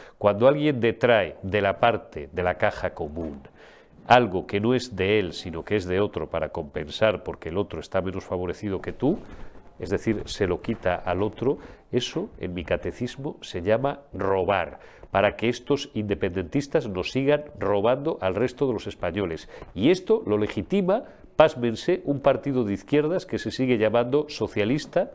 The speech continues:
por aquí, que se sigue llamando obrero. Estos no han visto una obra en su vida porque algunos ni siquiera han trabajado en su puñetera vida y de español tienen lo que yo de obispo.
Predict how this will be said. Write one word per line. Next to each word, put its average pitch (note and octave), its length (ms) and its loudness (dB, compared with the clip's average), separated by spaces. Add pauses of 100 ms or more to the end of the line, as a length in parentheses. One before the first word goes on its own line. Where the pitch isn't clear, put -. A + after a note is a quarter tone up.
por F2+ 140 0
aquí, C#3 320 0 (300)
que A2+ 120 2
se A#2 100 -2
sigue C3 260 2
llamando B2 400 4 (120)
obrero. C3 520 4
Estos - 280 -6
no A2 100 2
han G2+ 140 -4
visto A2+ 340 -2 (240)
una A2 240 2
obra G#2+ 200 4
en G2 40 -2
su F#2 160 -6
vida A2 220 2
porque F2 240 -6
algunos G#2+ 340 -2
ni F#2 100 -12
siquiera G#2 300 -2
han G#2 80 -4
trabajado G2+ 380 0
en G2+ 60 -8
su - 120 -12
puñetera F2 460 2
vida A#2+ 300 2 (280)
y F#2+ 140 0
de F#2+ 100 2
español A2 500 0
tienen F3 440 0
lo F#2+ 160 -2
que F#2+ 140 -4
yo E3 280 0
de F2 140 -4
obispo. E2 460 -8